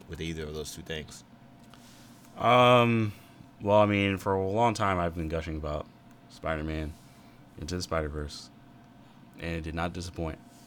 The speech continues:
Speaker 2: So I'm very much looking forward to talking about that movie, um, and just talking about how good that movie was. Um, and I have a lot to say about Elseworlds as well, so it should be a good discussion.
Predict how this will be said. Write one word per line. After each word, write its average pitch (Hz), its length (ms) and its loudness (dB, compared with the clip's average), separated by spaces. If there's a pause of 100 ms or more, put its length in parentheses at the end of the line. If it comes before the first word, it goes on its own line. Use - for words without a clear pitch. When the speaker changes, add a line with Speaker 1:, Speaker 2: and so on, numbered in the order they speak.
(120)
Speaker 2:
So - 80 -12
I'm 73 160 -8
very 82 220 -2
much 80 180 -6
looking 85 160 -8
forward 80 240 -8
to 85 80 -12
talking 82 260 -6
about 80 220 -6
that 82 140 -6
movie, 80 320 -10 (760)
um, 62 460 -10 (960)
and 78 600 -6 (640)
just 82 200 -12
talking 85 200 -2
about 78 120 -6
how 80 100 -6
good 82 160 -8
that 80 140 -4
movie 95 260 -4
was. 76 300 -10 (760)
Um, 76 520 -4 (420)
and 98 120 0
I 101 40 4
have 98 100 4
a 98 60 2
lot 95 140 4
to - 40 -10
say 101 100 -4
about 85 220 0
Elseworlds 76 400 -8
as - 140 -14
well, 50 180 -10
so - 320 -12 (240)
it 80 60 -12
should 87 180 -6
be 80 80 -6
a - 20 -6
good 71 140 -12
discussion. - 360 -16